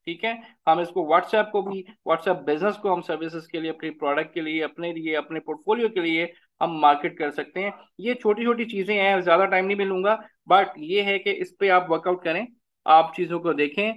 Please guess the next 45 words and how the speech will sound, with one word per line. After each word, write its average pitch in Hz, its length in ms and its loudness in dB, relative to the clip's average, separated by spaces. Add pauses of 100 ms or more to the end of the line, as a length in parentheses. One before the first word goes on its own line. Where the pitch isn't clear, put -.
(240)
और 156 280 6
जिस 165 160 -4
तरह 196 100 2
मैंने 185 200 0
बताया 156 360 2
कि 165 140 -6
डिवाइड 160 480 0
करें, 180 200 -4
बजाय 165 300 0
कि 185 340 2
एक 190 160 0
ही 214 100 -4
दिन 180 180 -2
पे 180 140 -2
सब, 170 240 -4 (160)
सारे 165 180 4
platform 180 340 -2
पे 175 80 -6
काम 151 260 2
शुरू 151 160 -8
कर 151 160 -2
दें, 180 160 -4 (380)
आप 185 380 6
divide 170 500 2
करके 185 280 -2
अपनी 175 280 -4
services 170 480 -2
को 185 400 2 (340)
आप 156 280 6
इस 160 100 -10
पे, 165 340 -4
अ, - 80 -4
अ, 143 920 2
क्या 151 120 0
करें, 143 240 -6
इसको 147 180 -10
market 131 560 2
करें 202 240 0 (380)
और 180 240 6 (220)
थोड़ा 220 320 2
सा 196 200 2
अपनी 180 360 -4
profile 160 480 2
जो 160 160 -6
है, 156 160 -4